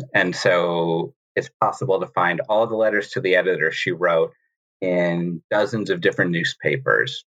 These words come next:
And these are just, you know, a hidden away paragraph on page twenty, but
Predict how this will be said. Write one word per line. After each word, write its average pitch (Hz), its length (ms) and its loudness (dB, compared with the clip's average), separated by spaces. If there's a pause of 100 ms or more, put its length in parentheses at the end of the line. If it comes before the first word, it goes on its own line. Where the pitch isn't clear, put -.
And 82 240 0
these 92 220 0
are 92 140 2
just, - 380 -4 (640)
you 104 100 0
know, 78 320 0 (200)
a 87 80 2
hidden 117 340 0
away 101 240 2
paragraph 92 840 0
on 76 280 -2
page 90 440 0
twenty, 82 480 0 (460)
but 82 280 2